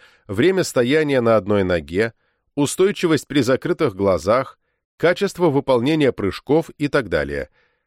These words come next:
Проведи подробную трактовку состояния координации и баланса у ребёнка в возрасте.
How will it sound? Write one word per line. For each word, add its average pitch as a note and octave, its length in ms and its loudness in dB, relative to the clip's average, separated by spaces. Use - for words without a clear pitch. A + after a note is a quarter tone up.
Проведи E3 400 0
подробную D#3+ 600 2
трактовку F3+ 840 2
состояния E3 760 0
координации C3+ 840 0
и C3 180 -4
баланса A2+ 720 0
у C3 80 0
ребёнка E3+ 540 0
в D3+ 60 -6
возрасте. C3+ 760 -4